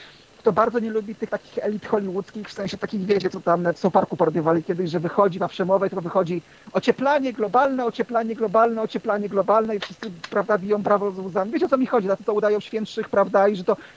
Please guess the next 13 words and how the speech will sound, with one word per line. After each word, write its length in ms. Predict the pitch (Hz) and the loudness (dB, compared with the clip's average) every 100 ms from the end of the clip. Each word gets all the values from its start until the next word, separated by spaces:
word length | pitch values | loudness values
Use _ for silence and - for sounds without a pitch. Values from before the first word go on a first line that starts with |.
| - | 0
oni 200 | 233 233 | 4 4
tutaj 200 | 214 220 | 2 -2
nas 200 | 214 - | -2 -6
malutkich 440 | 208 208 - 220 | 0 0 -2 -8
nawrócą. 600 | 202 185 208 214 208 196 | -6 -2 -2 0 2 2
Wiecie, 220 | 208 226 214 | 2 -4 -4
takie 220 | 208 202 | -2 -2
tego 180 | 208 208 | 0 2
typu, 560 | 220 202 190 185 180 185 190 180 180 | 0 2 2 2 0 -4 -6 -6 -4
e, 40 | |
Hollywood, 520 | 180 196 190 190 190 208 | 0 2 2 -2 0 0
e, 220 | 190 - | 0 2
elitis. 360 | 190 196 226 | 0 0 -4